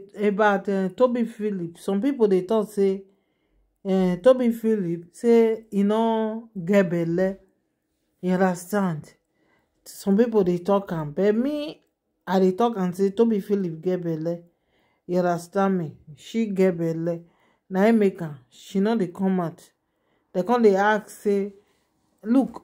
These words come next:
like me now, as una see me so, I no dey, dey, she no do me anything. She no dey, Toby Philip no dey among the people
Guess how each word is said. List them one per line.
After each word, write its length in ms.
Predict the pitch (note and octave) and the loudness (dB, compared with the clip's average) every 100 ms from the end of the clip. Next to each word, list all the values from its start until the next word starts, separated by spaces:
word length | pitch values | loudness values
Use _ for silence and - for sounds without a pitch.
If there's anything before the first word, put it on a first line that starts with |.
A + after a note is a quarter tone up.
| _ | _
like 400 | G#3+ A3 G#3 G#3 | 2 4 4 2
me 240 | A3 C4 A#3 | 0 0 0
now, 380 | G#3 G3+ F3+ | 0 -2 -2
as 200 | F3+ E3+ | -4 -6
una 200 | F#3+ F#3 F3 | -4 -4 -4
see 160 | A#3 | -2
me 180 | A3+ G#3 | 0 0
so, 340 | G3+ F#3 D#3 - _ _ _ - _ _ _ _ _ _ _ - - _ | -2 -4 -4 -10 _ _ _ -20 _ _ _ _ _ _ _ -20 -20 _
I 120 | - F3+ | -2 0
no 160 | G#3+ G#3+ | 2 4
dey, 540 | F3+ F3 E3 D3+ D3+ _ _ _ - | 4 4 2 -2 -8 _ _ _ -4
dey, 480 | F#3+ F#3+ G3 F#3 - _ _ _ _ | 2 4 2 0 -8 _ _ _ _
she 160 | - A3 | -4 0
no 160 | B3+ | 2
do 140 | A#3+ A#3 | 4 4
me 140 | G3+ | 4
anything. 500 | G3 F3+ F#3 - E3 - _ _ _ _ _ | 2 2 -2 -6 -12 -12 _ _ _ _ _
She 180 | - G3 | -10 -4
no 240 | G#3 B3+ | 0 2
dey, 320 | A3+ A3 A3 - _ | 6 8 8 2 _
Toby 240 | B3+ C4+ A#3+ | 0 2 0
Philip 240 | A#3 A3+ | 0 0
no 180 | G3+ A3 | 0 -2
dey 160 | G#3+ G#3 | 0 2
among 520 | F#3+ F3+ G3 G#3 G3+ - _ _ _ _ _ | 2 2 0 0 -4 -8 _ _ _ _ _
the 80 | F#3 | -6
people 480 | F3+ A3+ - E3 - | -2 -2 -2 -4 -8